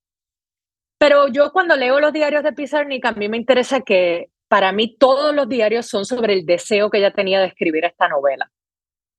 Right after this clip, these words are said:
Entonces la idea de la novela, y ahí yo uso Roland Barthes y todo el tema de la preparación de la novela, ¿no? Entonces ese artículo realmente es, eh, yo vengo a argumentar, ella nunca escribe la novela,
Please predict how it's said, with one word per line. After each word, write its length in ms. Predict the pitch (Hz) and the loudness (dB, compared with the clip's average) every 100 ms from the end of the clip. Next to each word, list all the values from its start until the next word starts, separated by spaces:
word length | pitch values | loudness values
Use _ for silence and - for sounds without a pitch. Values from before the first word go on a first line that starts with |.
| _ _ | _ _
Entonces 340 | 170 180 175 226 | 2 2 4 2
la 80 | |
idea 360 | 208 190 196 185 | 4 4 4 4
de 80 | 196 | 2
la 100 | 190 | 2
novela, 440 | 180 175 175 180 | 2 4 4 4
y 80 | 170 | 2
ahí 160 | 156 151 | 2 0
yo 160 | 165 | -2
uso 220 | 160 165 170 | -2 -6 -4
Roland 300 | 156 151 156 | -2 0 2
Barthes 460 | 156 151 147 147 | 4 2 0 -4
y 20 | |
todo 160 | - 143 | -2 -2
el 120 | 143 | -2
tema 280 | - 147 147 | -2 0 0
de 80 | 139 | 0
la 100 | 143 | 0
preparación 520 | 151 147 131 - 147 | 0 -2 -4 -8 0
de 80 | 151 | 2
la 100 | 143 | 2
novela, 460 | 139 143 139 135 | 0 0 0 -4
¿no? 240 | 139 147 160 - - - - - - | -6 -8 -10 -18 -18 -18 -20 -12 -2
Entonces 440 | 262 294 320 320 | 0 2 0 2
ese 180 | 302 311 | 2 2
artículo 460 | 359 - 320 349 339 | 0 0 -2 2 2
realmente 1040 | 277 208 208 254 277 269 269 247 226 233 240 | 2 2 2 -2 -4 0 0 2 -2 -2 -4
es, 340 | 254 - - _ _ _ _ _ _ _ | -6 -12 -20 _ _ _ _ _ _ _
eh, 240 | 247 233 202 | 0 2 2
yo 160 | 220 | 2
vengo 220 | 240 277 285 | 2 2 0
a 40 | |
argumentar, 540 | 285 277 269 262 277 | 0 -2 -4 -2 0
ella 180 | 240 240 | 0 -2
nunca 240 | 247 269 277 | -4 -4 -4
escribe 400 | - 240 233 247 | 0 -2 0 0
la 120 | 254 | 0
novela, 500 | 247 180 180 208 | 0 -2 -2 -6